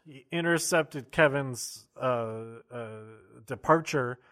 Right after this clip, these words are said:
and threw him into a match against Bobby Roode. He was talk-, he was talking some smack about Bobby Roode when he was on commentary. So this match, Kevin Owens versus Bobby Roode.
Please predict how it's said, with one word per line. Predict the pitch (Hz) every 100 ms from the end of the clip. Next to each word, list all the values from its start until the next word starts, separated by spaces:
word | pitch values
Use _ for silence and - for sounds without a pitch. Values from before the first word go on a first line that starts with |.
| _ _ _ _
and | 143 131 123 120
threw | - 180 196
him | 190 185
into | 180 175
a | 151
match | 151 143 -
against | 135 123 - -
Bobby | 143 143 143
Roode. | 131 131 123 107 107 113 _ _
He | 135
was | 131 123 -
talk-, | 143 127 -
he | 120 127
was | -
talking | 165 143 135
some | - 120
smack | - 156 143 131
about | 117 117 117
Bobby | 123 120 113
Roode | 117 117 107 _ _ _ -
when | 117
he |
was | 113 113
on | 113
commentary. | - 127 120 - 110 92 92 _ _ _ _
So | - 196 170 113 135
this | 214 208
match, | 185 143 -
Kevin | 220 233 208
Owens | 196 185 175 170 - -
versus | 170 170
Bobby | 135 175 175 175
Roode. | 151 147 143